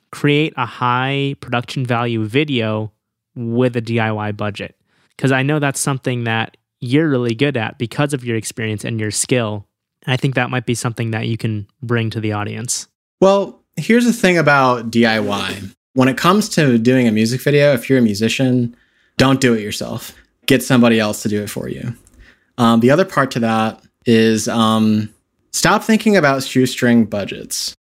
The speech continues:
Speaker 2: because they're very limiting. It's called run and gun filmmaking.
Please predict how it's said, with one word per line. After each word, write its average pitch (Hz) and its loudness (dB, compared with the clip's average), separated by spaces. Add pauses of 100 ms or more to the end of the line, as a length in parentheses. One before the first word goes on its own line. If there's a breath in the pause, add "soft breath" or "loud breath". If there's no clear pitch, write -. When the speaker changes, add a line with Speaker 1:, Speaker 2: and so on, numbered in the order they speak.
Speaker 2:
because 117 0
they're 120 0
very 131 4
limiting. 107 -2 (280)
It's 139 -6
called 127 2
run 127 4
and 135 4
gun 131 4
filmmaking. 127 -2